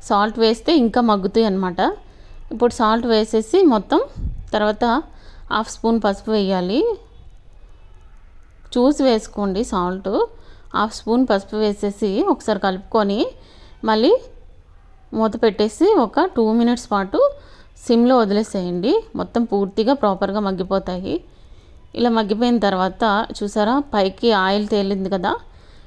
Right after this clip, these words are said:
ఈ టైంలో మనం ఒక టూ స్పూన్స్ కారం వేసుకోవాలి. నేను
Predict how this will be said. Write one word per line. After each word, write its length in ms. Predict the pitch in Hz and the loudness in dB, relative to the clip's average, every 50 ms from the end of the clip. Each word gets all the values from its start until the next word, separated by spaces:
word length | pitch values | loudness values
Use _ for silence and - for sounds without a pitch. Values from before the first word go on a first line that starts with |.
| - - | -8 -4
ఈ 80 | 226 233 | -2 0
టైంలో 360 | 220 220 220 226 233 247 262 | 2 2 2 2 2 2 2
మనం 320 | 247 226 214 208 226 320 508 523 - - - - | 2 2 2 2 2 2 0 -2 -6 -12 -8 -8
ఒక 380 | 208 202 - 240 247 294 415 - - - - | -6 -4 0 2 2 2 0 -2 -6 -8 -2
టూ 160 | 226 220 240 254 | 0 2 2 2
స్పూన్స్ 640 | 254 - - - 220 233 262 254 - 254 226 233 233 - | 0 -4 -6 -2 0 0 0 2 2 2 2 2 2 0
కారం 300 | 226 208 208 208 214 214 | 0 0 0 0 0 -2
వేసుకోవాలి. 680 | 214 202 202 - - - 190 180 180 180 170 311 349 - - - - - - - - - - - - - - | -4 -4 -6 -6 -4 -2 -2 -2 -2 -2 -2 -4 -4 -6 -8 -18 -20 -20 -20 -20 -20 -20 -20 -20 -20 -12 -6
నేను 380 | - 226 226 226 247 320 381 | -2 0 2 4 4 4 4